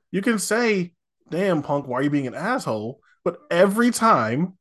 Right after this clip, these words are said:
with Eddie, he always takes a shot at Punk, takes a shot at Claudio, takes a shot at whatever. Like,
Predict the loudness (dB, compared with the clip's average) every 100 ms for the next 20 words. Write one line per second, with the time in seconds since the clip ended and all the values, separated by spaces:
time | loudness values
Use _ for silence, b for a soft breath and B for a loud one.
0 | _ -4 -4 2 2 2 -4 -10 _ _
1 | _ _ _ _ _ _ _ _ _ _
2 | -6 -2 4 4 4 2 2 0 0 -4
3 | -4 -8 -10 -12 -6 0 0 0 -14 _
4 | -2 -2 0 2 2 2 2 4 4 0
5 | -2 -4 -2 0 0 0 0 0 0 -6
6 | -8